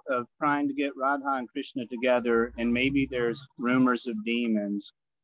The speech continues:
Is there some sort of analogous intrigue in the, uh,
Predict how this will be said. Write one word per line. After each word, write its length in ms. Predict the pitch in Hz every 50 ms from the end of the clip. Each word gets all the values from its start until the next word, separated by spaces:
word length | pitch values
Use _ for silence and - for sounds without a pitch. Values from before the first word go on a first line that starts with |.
| _ _ -
Is 220 | 143 135 135 143
there 260 | 160 175 170 170 170
some 380 | 165 - - 202 196 196 190 180
sort 360 | - - - 202 196 196 185
of 180 | 185 175 156 165 - - -
analogous 840 | 160 151 147 147 147 151 156 160 160 160 156 147 156 147 - - - - -
intrigue 1300 | 147 143 151 151 151 151 147 - 208 - _ - 160 - - - - 151 139 135 131 127 127 127 123 _ _ _ _ _ _ _ _ _ _ _ _ _ _ _ - -
in 260 | 139 139 139 135 131
the, 360 | 127 127 127 127 127 123 120
uh, 320 | 117 113 110 110 110 110